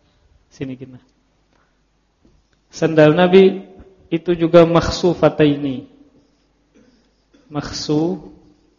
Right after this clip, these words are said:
makhsufataini. Maksudnya sandal Nabi berlubang. Jenis sandalnya duanya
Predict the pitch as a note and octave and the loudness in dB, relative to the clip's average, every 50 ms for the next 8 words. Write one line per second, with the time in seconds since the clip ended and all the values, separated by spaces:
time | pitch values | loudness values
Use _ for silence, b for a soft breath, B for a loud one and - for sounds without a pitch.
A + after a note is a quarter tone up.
0 | _ _ _ _ _ _ _ _ _ _ _ _ _ _ _ _ _ _ _ _ | _ _ _ _ _ _ _ _ _ _ _ _ _ _ _ _ _ _ _ _
1 | _ _ _ _ _ _ _ _ _ _ G#1+ G#1+ _ A1 G#1+ _ _ _ _ _ | _ _ _ _ _ _ _ _ _ _ -20 _ _ _ _ _ _ _ _ _
2 | _ _ - _ _ _ _ - _ _ _ _ D#3+ D#3+ D#3 - - - - - | _ _ -20 _ _ _ _ -20 _ _ _ _ -8 -8 -8 -6 -10 -12 -8 -4
3 | F3 D#3+ D3+ - D3+ C#3+ D3 - D#3 D3+ C#3+ C#3+ C#3 C3 B2+ C3 - _ _ _ | -4 -4 -2 -2 -4 -4 0 0 0 0 -2 -4 -8 -10 -12 -12 -16 _ _ _
4 | _ _ _ _ _ _ _ _ _ _ _ _ _ _ _ _ _ _ _ _ | _ _ _ _ _ _ _ _ _ _ _ _ _ _ _ _ _ _ _ _
5 | _ _ _ _ _ _ _ _ _ _ _ _ _ _ _ _ - - - - | _ _ _ _ _ _ _ _ _ _ _ _ _ _ _ _ -20 -20 -20 -20
6 | _ _ _ _ _ _ _ _ _ _ _ _ _ _ _ _ _ - D#3 D#3 | _ _ _ _ _ _ _ _ _ _ _ _ _ _ _ _ _ -6 -6 -6
7 | - - G3 G3 G3 G3+ G#3 G#3 G#3 G3+ G#3 - - - - _ _ - - - | -2 -2 -4 -2 0 2 2 2 2 0 -4 -10 -18 -20 -20 _ _ -18 -8 -8
8 | F3+ E3+ E3+ E3+ E3 D#3+ E3 D#3 D3+ D#3 F3+ F#3 F#3+ F#3+ - - - - - - | -2 4 6 6 6 6 4 0 2 4 6 6 6 4 0 -10 -14 -16 -20 -20
9 | _ - - D#3+ E3 D#3+ D#3+ D#3 D#3 D#3 D#3 C#3+ C#3 C3 - - - - _ _ | _ -10 0 0 2 2 2 0 2 2 0 0 0 -8 -16 -20 -20 -20 _ _
10 | _ _ _ _ _ _ D#3 E3+ E3+ E3+ F3+ G3 F#3+ - F3+ E3+ D#3+ D#3 D#3 D3 | _ _ _ _ _ _ 2 2 2 4 2 -2 0 0 -2 2 4 4 4 4
11 | D#3 E3 F3 F3+ F3 E3 D#3+ D#3 D#3 D3+ D#3+ D#3+ F#3 G3 - - | 4 0 0 0 2 4 4 4 4 4 2 0 -2 -2 -4 -10